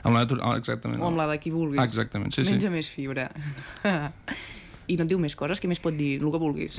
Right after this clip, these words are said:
Speaker 1: <clears throat> El que tu gravis. Això té un preu d'uns vint dòlars i, i la qüestió és, doncs, posar-ho en el pack complet, no? Que teníem la
Speaker 2: <laughs> Recordem, recordem, fem el pack complet. Recordem què teníem. Teníem uns xurritos.
Speaker 1: Teníem uns xurritos d'aigua, eh, eh,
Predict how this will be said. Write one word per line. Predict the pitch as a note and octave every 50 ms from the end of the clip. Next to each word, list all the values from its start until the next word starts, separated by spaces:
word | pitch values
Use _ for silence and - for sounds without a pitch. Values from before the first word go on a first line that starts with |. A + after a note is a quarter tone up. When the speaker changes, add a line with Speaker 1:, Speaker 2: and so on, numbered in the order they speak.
| - - -
Speaker 1:
<clears throat> | - C#3+ -
El | C3+ C3+ C3
que | C#3 C#3
tu | D3 C3+
gravis. | A2+ G2+ A2 A2+ A#2+ A2+ - - - -
Això | - - A#2+ A#2+
té | A#2 B2
un | B2 A#2 A2+
preu | B2+ B2 B2
d'uns | B2 B2 B2 A#2+ A#2+ A#2 A#2+
vint | A#2+ A#2+ B2
dòlars | C3+ D3 C#3+ D3+ - - - - - - - - - - - - - - - - A#2
i, | A2+ A#2 A2+ G#2+ G#2+ G#2+ F#2 -
i | -
la | A2+ A2+
qüestió | A2 - C#3+ - - G#2+
és, | A#2 A#2+
doncs, | A#2+ B2 -
posar-ho | - A#2 A#2
en | A#2 A#2
el | G#2+ A2 -
pack | - G#2+ A2+ - -
complet, | - A#2 A2+ A2+ A2+ G2+ F#2+ -
no? | G2+ G2+ A#2+ - G3+ - - -
Que | - E3 E3 C3 A2+
teníem | B2 A#2 A#2 A2+ A2 A2+ A2+ A2+
la | A2 A2 G#2+ B2 - -
Speaker 2:
<laughs> | - - -
Recordem, | F3+ G3 F3+ G3 F#3+ F#3+ G3 F#3 F3 D#3+
recordem, | E3+ E3 E3 E3+ E3+ E3+ D#3+ D#3 D3 -
fem | E3+ G3+
el | A3+ G#3
pack | - E3 E3 - -
complet. | D3+ D3 D3 D3+ D3+ D3+ D#3+
Recordem | E3 - F3 G3 A3 A3+
què | G#3+ F3+ D#3
teníem. | D#3 C#3+ C#3+ C3+ C3+ C#3 C#3 C#3+ C3+
Teníem | - D3 D3+ E3 F#3+ G#3+ G#3
uns | G3 F#3+ F3+ F3+ F3+ E3+ E3 D#3 D3 - - - - - -
xurritos. | E3+ D3+ D3 D3+ D#3 D3 - A#3 F4+ F#4+ -
Speaker 1:
Teníem | C3 B2 C3 C#3 C#3
uns | C3+ C3 -
xurritos | C#3 B2+ C3 B2+ A#2 B2+ B2 A#2+
d'aigua, | C#3 D3+ D#3 D3+ D3 D3+ E3 F#3+ G#3+
eh, | G#3+ - - - - - - - - - - - - - - - A2+ A2
eh, | A2 - - G#2+